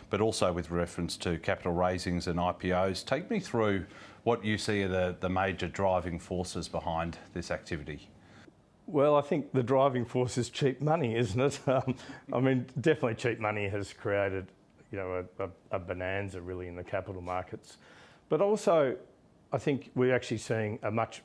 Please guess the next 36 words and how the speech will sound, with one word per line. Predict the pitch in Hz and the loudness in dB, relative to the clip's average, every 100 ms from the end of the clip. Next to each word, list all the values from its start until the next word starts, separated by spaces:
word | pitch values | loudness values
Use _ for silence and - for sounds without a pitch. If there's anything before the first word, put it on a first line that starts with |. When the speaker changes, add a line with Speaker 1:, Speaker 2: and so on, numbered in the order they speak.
| - - | -14 -2
Speaker 2:
broader | 113 107 104 | 2 2 4
based | 107 98 - - - - - - | 2 2 0 -8 -20 -20 -20 -2
capital | 131 113 110 | 0 0 -2
markets | 104 95 98 - | -2 -2 -4 -8
activity. | 85 - 98 95 87 - _ _ _ _ _ - - | -8 -2 -2 -2 -6 -12 _ _ _ _ _ -20 -18
So | - 110 101 90 - - _ _ _ - | -2 2 2 0 -8 -20 _ _ _ -2
the, | 110 101 90 - _ | 0 0 -4 -12 _
you | - | -4
know, | 98 | -4
the | 92 | -2
capital | - 107 98 | -2 -2 0
markets | 98 101 98 - | -2 -2 -4 -10
in | 90 | -12
Australia | 90 110 101 98 95 104 | -8 -2 0 2 0 -2
are, | 101 98 - - | -2 -4 -6 -12
are, | 104 | -10
you | 98 | -8
know, | 95 | -8
far | - 120 104 | -4 0 2
more | 104 95 90 - - | 2 -2 -6 -12 -12
developed | 92 92 92 | -4 -4 -4
now | 98 95 95 | -6 -4 -6
than | 92 92 | -8 -8
they | 92 | -8
were | 92 95 92 - - - _ | -4 -4 -4 -10 -20 -20 _
back | - 104 | -4 -4
in | 92 | -4
the | 92 | -6
day | 95 | -4
when | 92 92 | -4 -6
I | 92 95 | -6 -4
was | 92 - - - | -6 -10 -18 -6
active, | 107 - 98 87 - _ _ 107 | -6 -6 -12 -12 -20 _ _ -12
uh, | 98 | -10
in | 131 101 | -8 -8
Australia. | 90 117 107 95 | -4 -2 -2 -4